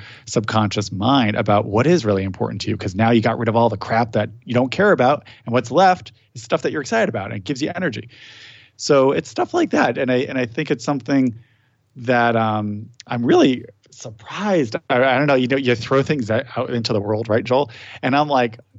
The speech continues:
"Well, people really, like, go all the way to the end?" And, like, people are. <laughs> You know, like, people are opening up that email,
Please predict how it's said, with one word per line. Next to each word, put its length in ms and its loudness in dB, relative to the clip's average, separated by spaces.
"Well, 80 -4
people 300 0
really, 280 4
like, 220 -4
go 200 -2
all 160 2
the 60 4
way 140 4
to 100 -2
the 120 -8
end?" 360 -6
And, 120 -8
like, 180 -6
people 380 2
are. 600 2
<laughs> 60 0
You 80 6
know, 120 6
like, 200 4
people 260 2
are 220 4
opening 400 0
up 140 -2
that 200 -8
email, 420 -2